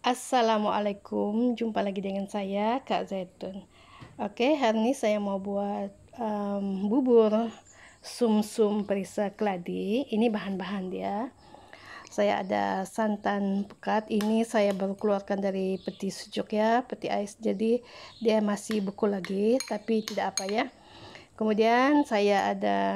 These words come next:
susu cair, eh, ini pesta keladi perisa dia ya. Kemudian tepung jagung, sedikit garam dan,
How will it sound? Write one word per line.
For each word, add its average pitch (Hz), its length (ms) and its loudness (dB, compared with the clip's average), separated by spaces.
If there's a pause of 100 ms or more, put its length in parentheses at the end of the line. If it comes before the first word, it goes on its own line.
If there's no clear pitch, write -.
(360)
susu 226 480 -4
cair, 208 640 0 (640)
eh, 208 340 0 (1080)
ini 214 480 2
pesta 208 400 0
keladi 202 720 2 (160)
perisa 196 560 -2
dia 190 240 0
ya. 226 320 0 (520)
Kemudian 214 960 2
tepung 202 800 0
jagung, 254 720 4 (480)
sedikit 208 480 -2
garam 226 640 4
dan, 190 560 -2